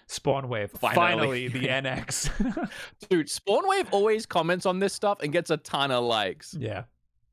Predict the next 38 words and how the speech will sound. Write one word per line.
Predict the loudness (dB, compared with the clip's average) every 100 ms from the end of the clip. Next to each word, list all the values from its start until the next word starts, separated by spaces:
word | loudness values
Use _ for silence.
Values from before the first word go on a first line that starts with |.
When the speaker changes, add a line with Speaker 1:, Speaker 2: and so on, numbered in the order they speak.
| _ _ -4
Speaker 2:
It | 0
annoys | 2 2 0 -6
me. | -8 -8 _
He's | -14
too | -6 -6
funny. | -4 -4 -6 -10 _ -20 _ -4
Speaker 1:
Uh, | -2
so | 2 4
Speaker 2:
he |
can't | 4 2
Speaker 1:
many | 0
Speaker 2:
be, | 0 0 -6 _ -8
he | -6
can't | -2 0 0
be | 0
this | 2 0
smart, | 0 2 2 0
hot, | 2 2 4
and | 2 2 2
Speaker 1:
<laughs> | 2
Speaker 2:
funny. | 0 -2 -10 -16 -8
That's | 0
all | 2
I'm | 2
saying. | 2 0 0
<laughs> | -8 -12
Speaker 1:
So | -8 4 6 6
many | 0 -2 -2
people, | -2 -4 -2 0 0 -2 -2
like, | -2 -2 -4
quote | -4 -4 -4
tweeted | -4 -2 -2 -4 -6 -6
the | -4 -2
announcement | -4 -4 -6 -4 -6 -6
for | -6 -6
the | -4
E | -6
three, | -6 -6 -4 -4